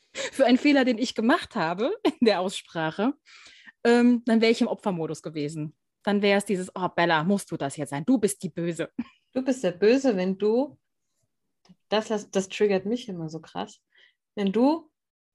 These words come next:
Speaker 2: kennst du dieses Zeug zum Sprühen, was man an sich sprüht, um gut zu riechen?
Speaker 1: Ja.
Speaker 2: Wie heißt das?
Speaker 1: <laughs> Wie hab ich's heute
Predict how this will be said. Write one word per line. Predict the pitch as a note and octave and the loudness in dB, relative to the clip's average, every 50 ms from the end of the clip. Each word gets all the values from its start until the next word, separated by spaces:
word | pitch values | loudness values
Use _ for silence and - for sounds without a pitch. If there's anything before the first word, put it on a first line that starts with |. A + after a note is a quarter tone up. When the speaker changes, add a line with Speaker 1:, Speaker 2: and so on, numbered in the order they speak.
| _ _ _ - | _ _ _ -6
Speaker 2:
kennst | - G#3+ A#3 C#4 C#4 - | -4 -2 -2 0 -2 -2
du | D#4+ | 0
dieses | C4+ C4+ B3 A#3 A#3+ A#3 A#3+ - | 0 2 2 0 -2 -4 -4 -6
Zeug | - - A#3 B3 B3+ - | -4 -2 -2 -2 -2 -4
zum | - B3+ A#3+ | -8 -8 -8
Sprühen, | A#3+ - - _ - A3+ A3 A3+ B3+ C4 C#4+ C#4 | -8 -10 -16 _ 0 2 4 4 4 2 0 -2
was | A#3+ - - | -4 -4 -6
man | G#3+ G#3 G3+ - | -8 -10 -6 -4
an | - G#3 A3+ | -4 -2 0
sich | B3 B3+ B3+ | -2 -2 -4
sprüht, | - - - C4+ C4 B3+ - - | -6 -6 -4 -2 -2 -2 -4 -4
um | A3 A3 G#3+ G3 | -6 -4 -4 -4
gut | A3+ B3 B3 B3 - | -4 -4 -6 -6 -6
zu | - A3 | -6 -4
riechen? | G3+ G3+ F#3+ G3 G3+ G3 - C4+ D4+ D#4 - _ _ _ _ | -2 -2 -2 -2 -2 -4 -6 -6 -6 -8 -10 _ _ _ _
Speaker 1:
Ja. | - A#3+ G3+ F#3 F3+ F#3 G#3+ A#3+ D4 D4+ _ _ _ _ _ | -4 -2 -2 -2 -2 -2 -4 -4 -6 -8 _ _ _ _ _
Speaker 2:
Wie | A3+ A3+ A3 A3 | 0 0 2 2
heißt | A3 G#3+ G#3 G#3+ - | 2 0 0 0 -2
das? | C4 D4+ D4+ - _ _ _ _ _ _ _ _ _ _ _ | -2 -2 -4 -8 _ _ _ _ _ _ _ _ _ _ _
Speaker 1:
<laughs> | - - - - - - | -20 -20 -20 -20 0 2
Wie | - - F5+ E5+ F#5+ F5+ E5+ - A#4+ F#5+ - - - - - D#5 D#5+ - _ - - - A4+ G#4+ F#4+ F4+ | 2 2 2 -2 -10 -18 -12 -10 -10 -4 -4 -4 -4 0 2 2 2 2 _ -2 0 0 4 6 6 8
hab | - F4+ G4+ G4 | 8 8 8 8
ich's | G#4+ D#4+ D#4 - | 6 6 6 6
heute | - G4+ F4 | 4 4 4